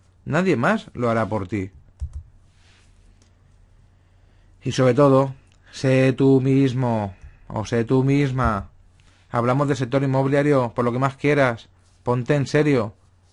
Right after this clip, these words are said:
No debes convertirte en esos agentes escurridizos que vemos en televisión. Autenticidad e integridad dominan la industria. Sé la persona con la que te gustaría hacer negocios.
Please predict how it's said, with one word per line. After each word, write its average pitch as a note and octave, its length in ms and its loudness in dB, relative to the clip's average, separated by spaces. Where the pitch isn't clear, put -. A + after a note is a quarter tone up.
No B2+ 160 -2
debes C#3 180 0
convertirte C3+ 460 -2
en C#3 80 -2
esos C3+ 180 -4
agentes C3+ 300 -4
escurridizos B2+ 480 -4
que C3+ 80 -4
vemos C3 220 -2
en C3 120 -4
televisión. A#2+ 560 -2
Autenticidad B2+ 760 0
e G#3 120 0
integridad B2+ 840 0
dominan C#3 360 0
la C#3 100 0
industria. B2+ 560 -2
Sé - 160 -2
la D#3+ 100 2
persona D3+ 320 -2
con C#3+ 140 2
la B2+ 80 0
que A#2+ 80 0
te A#2+ 100 -2
gustaría B2+ 380 0
hacer C#3+ 240 -2
negocios. C#3+ 560 0